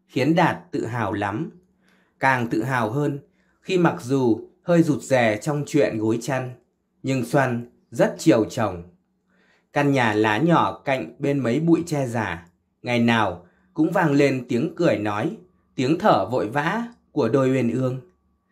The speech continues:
Hai người đã làm gãy mấy chiếc giường rồi.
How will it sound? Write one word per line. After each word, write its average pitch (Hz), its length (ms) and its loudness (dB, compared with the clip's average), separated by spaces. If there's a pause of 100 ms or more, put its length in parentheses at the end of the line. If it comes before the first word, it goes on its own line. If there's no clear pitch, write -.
(220)
Hai 175 200 2
người 135 400 4 (320)
đã 139 140 0
làm 147 240 0
gãy 160 260 2
mấy 147 240 2
chiếc 233 180 -2
giường 123 320 -2
rồi. 101 300 -4